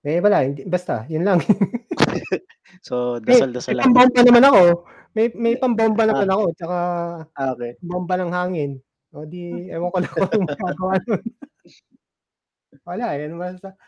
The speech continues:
Speaker 1: pero good question. Huwag kayong gagaya sa akin kasi medyo risky.
Speaker 2: Hmm.
Speaker 1: Ang ina, solo ride
Speaker 2: So,
Speaker 1: ko
Speaker 2: al-,
Speaker 1: eh.
Speaker 2: always,
Speaker 1: Tsaka
Speaker 2: always bring tools.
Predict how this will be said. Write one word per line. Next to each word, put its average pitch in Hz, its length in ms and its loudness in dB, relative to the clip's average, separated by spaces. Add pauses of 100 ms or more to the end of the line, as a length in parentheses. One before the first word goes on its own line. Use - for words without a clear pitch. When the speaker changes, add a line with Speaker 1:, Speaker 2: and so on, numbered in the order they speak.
(500)
Speaker 1:
pero 202 200 -4
good 208 220 -4
question. 202 420 -2
Huwag 180 140 -6
kayong 170 160 -8
gagaya 160 400 -6
sa 151 160 -10
akin 143 140 -12
kasi 151 180 -18
medyo 147 320 -8
risky. 135 400 -14
Speaker 2:
Hmm. 117 240 -12
Speaker 1:
Ang 185 160 -18
ina, 214 160 -6
solo 185 240 0
ride 180 160 2
Speaker 2:
So, 120 60 4
Speaker 1:
ko 127 80 4
Speaker 2:
al-, - 100 4
Speaker 1:
eh. 139 60 0
Speaker 2:
always, 135 320 0
Speaker 1:
Tsaka 220 260 -6 (140)
Speaker 2:
always 127 280 -4
bring 120 280 -4
tools. - 680 -10